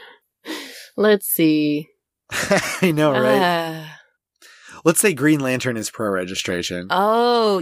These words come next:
Speaker 1: yeah.
Speaker 2: Hal Jordan.
Speaker 1: Yes.
Speaker 2: Cool, we did it.
Speaker 1: There we go. All right. And at, uh, Ravel underscore near,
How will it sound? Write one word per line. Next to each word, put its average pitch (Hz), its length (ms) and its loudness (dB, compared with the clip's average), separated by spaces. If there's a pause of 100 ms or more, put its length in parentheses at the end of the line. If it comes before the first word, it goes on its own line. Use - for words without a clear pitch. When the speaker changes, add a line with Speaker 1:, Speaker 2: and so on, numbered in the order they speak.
Speaker 1:
yeah. 160 840 0
Speaker 2:
Hal 139 200 -2
Jordan. 104 400 -12 (140)
Speaker 1:
Yes. - 400 -2
Speaker 2:
Cool, 107 260 -4
we 98 80 -8
did 92 140 -12
it. 80 40 -8
Speaker 1:
There 185 160 2
we 180 120 -2
go. 160 300 0 (3000)
All 220 100 2 (100)
right. 208 400 2 (160)
And 208 500 2 (140)
at, 240 440 2 (180)
uh, 208 220 0
Ravel 254 500 2
underscore 226 580 2
near, 269 540 2